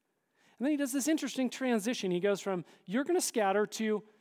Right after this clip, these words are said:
"And guess what? I'm saying these things so that you might have peace." Like, what? Peace is not my immediate response to, "Hey, guess what? You're gonna abandon me." Why? So I thought about that. Like, why does he say, "I've said this so that you can have peace"? And I think part of it is,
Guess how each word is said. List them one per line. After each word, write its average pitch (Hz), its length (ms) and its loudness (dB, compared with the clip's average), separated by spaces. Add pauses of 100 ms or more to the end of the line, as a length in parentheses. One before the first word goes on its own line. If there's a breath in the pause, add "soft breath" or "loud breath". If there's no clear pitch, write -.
(140 soft breath)
"And 202 160 -2
guess 254 240 0
what? 226 120 4
I'm 180 120 2
saying 269 260 2
these 269 160 0
things 220 220 -2
so 226 220 2
that 240 120 -2
you 196 140 -2
might 196 180 2
have 170 260 -6
peace." - 600 -8 (840)
Like, 165 140 -18 (160)
what? 381 360 -6 (1200)
Peace 320 260 6
is 285 80 0
not 240 200 4
my 202 160 4
immediate 208 400 2
response 202 560 0
to, 208 160 0
"Hey, 175 120 2
guess 170 220 -2
what? 185 60 -2
You're 165 100 -4
gonna 156 160 0
abandon 135 340 -4
me." 120 160 -12 (1900)
Why? 175 520 -6 (120)
So 208 100 0
I 220 40 2
thought 311 140 6
about 202 180 6
that. 180 120 0
Like, 208 120 0
why 311 460 6
does 285 140 0
he 269 80 2
say, 233 320 4 (180 loud breath)
"I've 220 120 0
said 311 220 6
this 247 180 2
so 240 120 0
that 226 80 0
you 214 100 -4
can 220 100 0
have 208 140 2
peace"? 254 200 2
And 233 80 0
I 220 40 2
think 277 200 0
part 330 180 6
of 277 80 2
it 277 60 2
is, 277 180 2